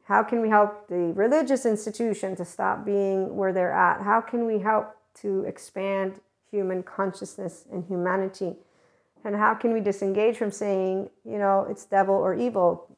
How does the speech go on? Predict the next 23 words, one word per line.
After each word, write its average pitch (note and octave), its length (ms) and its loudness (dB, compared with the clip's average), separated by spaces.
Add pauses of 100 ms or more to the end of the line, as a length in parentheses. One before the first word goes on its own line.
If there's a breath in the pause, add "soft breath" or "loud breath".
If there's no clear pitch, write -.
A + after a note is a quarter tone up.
Look, A3+ 360 0 (100)
you A3 160 -2
have A3+ 280 6
these G#3+ 160 -4
opinions. A3 440 0
Great. - 600 -2
Put D4 120 -2
them D4+ 140 2
to C#4 80 0
the A#3 60 -2
side C#4+ 280 2
for A3 60 0
a F#3+ 40 0
minute. F3 240 -4
How G3+ 120 0
about A3+ 180 2
we A#3 80 -6
talk F#3 360 -2
about G3 200 0
what F3+ 140 -4
we F3+ 80 -4
can G#3+ 180 -6
do C#4 240 0